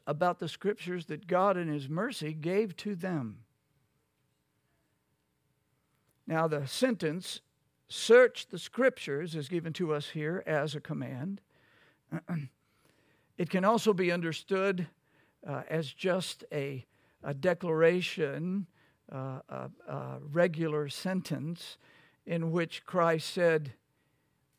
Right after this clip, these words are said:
<clears throat> "You search the scriptures, for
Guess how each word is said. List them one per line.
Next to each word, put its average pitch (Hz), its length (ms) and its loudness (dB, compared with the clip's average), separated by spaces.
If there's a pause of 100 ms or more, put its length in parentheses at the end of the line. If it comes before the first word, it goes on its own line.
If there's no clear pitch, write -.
(120)
<clears throat> 160 140 -14 (480)
"You 185 220 0
search 220 480 6
the 180 140 -6
scriptures, 170 800 -6 (600)
for 175 340 4